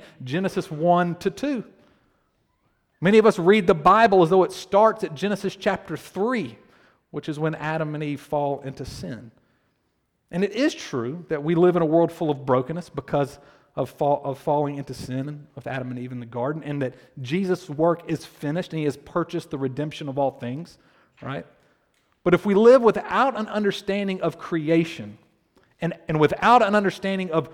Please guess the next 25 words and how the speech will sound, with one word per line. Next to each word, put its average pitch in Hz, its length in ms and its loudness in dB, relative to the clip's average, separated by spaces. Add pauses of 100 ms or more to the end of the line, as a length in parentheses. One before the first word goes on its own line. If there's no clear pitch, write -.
(140)
restoration, 123 1120 -2 (560)
we 165 160 -2
live 220 400 8
with 196 180 6
only 220 280 4
the 180 120 2
middle 202 540 4
of 175 120 -4
the 175 60 -2
salvation 156 640 -2
story. 113 480 -10 (1120)
A 139 40 -6
story 208 300 6
that 196 120 6
doesn't 196 200 4
have 180 160 -4
a 170 40 -2
beginning 208 600 2 (180)
nor 185 280 4
an 175 160 -2
end. 160 320 -2
And 160 160 2
without 214 480 4
the 240 40 -2
beginning 185 580 -2